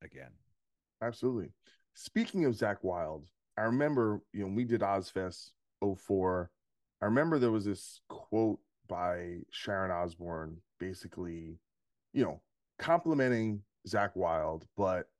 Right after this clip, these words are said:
Speaker 2: kind of at that time, this was, I guess, the tail end of the nu metal era. Basically, like, you know, there's no guitar heroes left, you know, and that there was time, v-, very few, you know, exemplifying how much Zakk stood out.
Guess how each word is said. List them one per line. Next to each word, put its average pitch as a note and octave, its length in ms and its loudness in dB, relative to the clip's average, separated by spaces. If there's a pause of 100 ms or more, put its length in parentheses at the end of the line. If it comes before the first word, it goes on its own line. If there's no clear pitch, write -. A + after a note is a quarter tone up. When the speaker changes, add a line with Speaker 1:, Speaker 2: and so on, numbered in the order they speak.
(140)
Speaker 2:
kind B2+ 400 4
of G#2 320 4 (520)
at G#2+ 180 2
that A2 220 0
time, A2 300 0
this G2+ 120 -6
was, G2 120 -4
I G2 60 -2
guess, F2+ 220 -8
the F2 100 -12
tail F#2+ 380 -4
end F2+ 220 -4
of E2 120 -8
the F2 100 -8
nu F2+ 180 -6
metal E2 340 -4
era. D#2+ 400 -4 (800)
Basically, G#2 340 0
like, F2 240 -10
you G2 60 0
know, F2+ 160 -4 (160)
there's F#2+ 260 -6
no F2 520 -2
guitar B2 340 2
heroes D#2+ 640 -8 (180)
left, - 380 -8
you E2 80 -6
know, D#2 220 -4
and F2 100 -4
that E2+ 160 -4
there F#2 100 -2
was E2+ 140 -4
time, E2 420 0
v-, F2+ 140 -8
very F#2 260 -2
few, G#2 480 0 (360)
you G2 80 -2
know, F2+ 220 -6 (120)
exemplifying G2+ 640 2
how F2 380 2 (340)
much G2+ 420 -2
Zakk F#2 440 0
stood F2+ 280 -4
out. G2+ 260 2